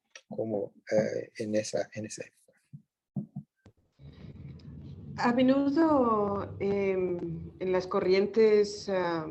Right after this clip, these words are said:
Speaker 2: en algunas corrientes, em, ecologistas, eh, se ubica el problema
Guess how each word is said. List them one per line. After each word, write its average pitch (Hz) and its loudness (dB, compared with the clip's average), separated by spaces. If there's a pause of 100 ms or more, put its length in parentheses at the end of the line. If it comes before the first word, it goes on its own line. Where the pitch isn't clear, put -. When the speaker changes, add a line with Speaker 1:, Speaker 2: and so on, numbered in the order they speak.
(100)
Speaker 2:
en 196 0
algunas 214 2
corrientes, 208 2 (1300)
em, 160 0
ecologistas, 208 2
eh, 175 -2
se 214 2
ubica 214 0 (280)
el 190 0
problema 196 4